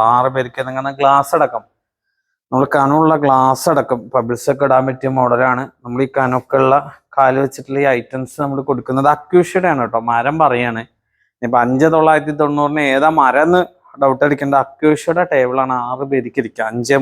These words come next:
മൂന്നാണ് ട്ടോ സൈസ്. അത് നമ്മൾ ഗ്ലാസ് അടക്കം, ചെയർ സെപ്പറേറ്റ് ആണ് ട്ടോ. ഈ ടൈപ്പ് ചെയർ ഒക്കെ വരുമ്പോ നമുക്കൊരു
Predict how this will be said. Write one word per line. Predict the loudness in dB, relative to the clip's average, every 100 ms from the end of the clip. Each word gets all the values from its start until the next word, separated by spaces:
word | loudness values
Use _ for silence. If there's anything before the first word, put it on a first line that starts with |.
| 0
മൂന്നാണ് | 2 2 0 -2
ട്ടോ | -2
സൈസ്. | 0 -2 -2 -4 -4 -20 _ _ _ _ _ _ _ _ -2
അത് | 2 4 4 2
നമ്മൾ | -2 -2 0 2
ഗ്ലാസ് | 2 2 0 -2 -2 -2
അടക്കം, | 0 -2 -2 -2 -2 -4 _ _ _ _ _ 2
ചെയർ | 4 4 4
സെപ്പറേറ്റ് | 0 2 2 2 -2
ആണ് | -2 -2
ട്ടോ. | -2 -2 2 4
ഈ | 4 4
ടൈപ്പ് | 2 4 2 0 0
ചെയർ | 2 2 0
ഒക്കെ | 0 0
വരുമ്പോ | 0 -2 -4
നമുക്കൊരു | -2 0 0